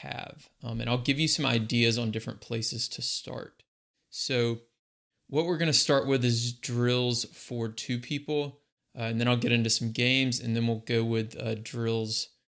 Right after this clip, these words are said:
if you do have four people on the court, uh, towards the end. So if you only have two people, um, and that's usually what I have when I am on the practice court, um, to start out, uh,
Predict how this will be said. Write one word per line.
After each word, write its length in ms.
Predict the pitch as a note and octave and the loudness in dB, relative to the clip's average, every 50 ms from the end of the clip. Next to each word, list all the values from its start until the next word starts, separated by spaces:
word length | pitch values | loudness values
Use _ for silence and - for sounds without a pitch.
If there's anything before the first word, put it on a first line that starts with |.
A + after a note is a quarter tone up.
| _ _ _ _ _ | _ _ _ _ _
if 180 | - A2+ - - | -12 -12 -6 -6
you 80 | A2+ A2+ | -6 -6
do 220 | - B2 A#2+ A2+ | -4 -2 -2 0
have 160 | A2+ A#2 A2 | 0 0 -2
four 400 | - - - - - B2+ A#2+ A#2 | -2 -10 -12 -8 -4 -2 -2 -2
people 420 | A#2 - - A#2+ A#2 - - B2 - | -4 -4 -6 -4 -4 -4 -6 -6 -4
on 140 | A2+ A2 | -4 -4
the 80 | A2+ A2 | -4 -4
court, 640 | A2 - - C3+ A#2 A2 A2+ - - - - - - _ - | -6 -8 -8 -6 -6 -6 -6 -6 -6 -8 -8 -8 -8 _ -10
uh, 320 | A2 A2 A2+ A#2 B2 A#2+ - - - | -8 -6 -6 -6 -6 -8 -8 -8 -10
towards 340 | - - B2 A2+ A2 - | -8 -6 -6 -6 -6 -6
the 200 | - - - - | -10 -12 -16 -14
end. 360 | - - A2+ A#2 - - - - | -10 -10 -10 -10 -10 -12 -8 -4
So 360 | - - - B2+ A#2+ A#2 A#2 - _ _ _ _ _ _ _ _ _ _ _ _ | -2 -2 0 0 0 -2 -2 -8 _ _ _ _ _ _ _ _ _ _ _ _
if 100 | C#3 - | -8 -2
you 60 | D3+ E3 | 0 2
only 160 | F#3 G3 G3 | 2 2 2
have 140 | F#3+ E3 - | 0 -2 -2
two 200 | - - D#3+ D3 | -2 -2 -2 -2
people, 600 | - D#3 C#3+ C#3 C#3+ D#3+ D#3+ D#3 D3+ D#3+ - - | 0 -2 -2 0 0 0 0 0 -2 -4 -10 -4
um, 220 | C#3 B2 A#2+ A#2 A#2+ | -2 0 2 2 4
and 100 | A#2+ B2+ | 4 4
that's 220 | C3+ C3+ - - | 4 2 2 0
usually 720 | B2+ A#2+ B2 C3 C3+ C3 C3+ C#3 C3+ C3 B2+ B2 A#2+ B2 - - | 2 2 2 4 4 2 2 4 4 6 6 4 2 0 -2 -2
what 180 | A#2+ A#2 A#2 | 0 0 0
I 200 | - A#2+ A#2+ A#2+ | 2 2 2 2
have 360 | A#2 A#2+ B2 A#2+ B2 A#2+ B2 A#2+ | 4 4 2 2 2 2 2 0
when 120 | A#2 A2+ | 0 0
I 200 | A#2 A#2 A2+ A2+ | 2 0 2 2
am 220 | A2+ A2+ A2+ A2 | 2 2 2 0
on 260 | - - A2+ A2 A2 A2 | 0 -2 -2 0 0 0
the 80 | A2 | -2
practice 500 | A2+ - - A#2+ A#2+ A2+ - C3 B2+ - | -2 -2 -2 -2 -2 -2 -4 -4 -6 -6
court, 380 | - - B2+ B2 B2 B2 - _ _ _ _ _ _ _ _ _ _ _ _ _ _ _ - - - - _ | -4 -4 -4 -4 -6 -6 -10 _ _ _ _ _ _ _ _ _ _ _ _ _ _ _ -10 -10 -10 -10 _
um, 220 | - A#2 A2+ A2+ A2 | -4 -2 -2 0 0
to 140 | - C3 B2 | 0 0 0
start 320 | - - D#3 D3+ D3+ C#3 | 2 4 4 4 6 6
out, 340 | C#3 C#3 C3+ - - - - | 6 4 4 0 -2 -6 -4
uh, 280 | B2+ B2 B2 A#2+ A2+ | -2 -2 -2 -2 -6